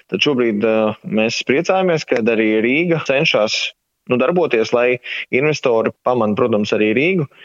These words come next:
Pārstāvniecības, ā, nu, palīdzēs izplatīt informāciju par to, ka šādas, ā,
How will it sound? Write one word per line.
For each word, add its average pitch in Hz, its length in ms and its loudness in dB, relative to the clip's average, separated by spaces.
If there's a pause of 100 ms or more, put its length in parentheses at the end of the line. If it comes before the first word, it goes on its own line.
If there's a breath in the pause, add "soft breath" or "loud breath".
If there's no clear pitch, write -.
(240 loud breath)
Pārstāvniecības, 123 880 0
ā, 110 80 2 (240)
nu, 123 240 0
palīdzēs 120 480 0
izplatīt 117 400 -2
informāciju 117 560 0
par - 160 0
to, 127 160 2
ka 123 80 0
šādas, 127 400 0
ā, 107 180 2